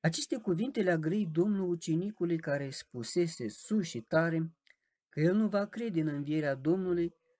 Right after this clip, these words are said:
până ce nu se va căpăta dovada vie a acestei întâmplări atât de minunate și atât de însemnate pentru lume. „Am văzut pe Domnul”, i-au spus cu bucurie Sfântului Apostol Toma ceilalți apostoli, cărora li s-a arătat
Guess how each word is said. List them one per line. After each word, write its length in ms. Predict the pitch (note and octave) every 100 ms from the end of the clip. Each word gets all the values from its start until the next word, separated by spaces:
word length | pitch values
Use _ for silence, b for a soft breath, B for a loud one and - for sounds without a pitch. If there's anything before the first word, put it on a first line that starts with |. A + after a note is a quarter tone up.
| _ _
până 320 | D#3+ E3 E3
ce 180 | E3 F#3
nu 140 | G#3
se 200 | G#3+ F3+
va 320 | D#3+ D#3 D#3
căpăta 560 | D#3 D#3+ D#3+ D#3 E3+ E3+
dovada 580 | D3+ D3 D3+ D#3 D3 B2+
vie 480 | B2+ F#3 D3+ F#2 - _ _ _
a 100 | -
acestei 500 | B2+ - D#3 D3 C#3
întâmplări 520 | A#2+ A2+ A#2 A#2 D3
atât 260 | C#3+ C3+ D#3+
de 80 | D3+
minunate 680 | D#3 D3+ D3+ D3 G#2+ - _ _ _ _ _
și 220 | - D#3
atât 300 | D3 - G#3
de 100 | E3
însemnate 600 | E3 E3 D3 D3 E3 E3
pentru 380 | D#3+ D3 C#3+ C#3+
lume. 340 | B2 F#2+ - _ _ _ _ _ _ _ _ _ _ _
„Am 220 | C3+ D#3+
văzut 300 | E3+ E3+ G3+
pe 120 | F3+
Domnul”, 440 | E3 E3 A#2 F#2 - _
i-au 180 | - A#2+
spus 240 | - C#3
cu 160 | - B2+
bucurie 640 | A2+ A2 - C3+ C#3 D#3 B B B B B B B B _
Sfântului 600 | - - G#3 A#3+ A3 F#3+
Apostol 520 | F3+ E3+ F#3+ - D#3+
Toma 340 | D3 F#3+ F3+ E3+
ceilalți 520 | E3 A#3 A3+ G#3 G3+
apostoli, 480 | F#3+ - A2 - G#2
cărora 480 | - E3 F3 E3 E3
li 120 | E3
s-a 160 | D#3+ D#3
arătat 500 | D3 D3 A#2+ F#2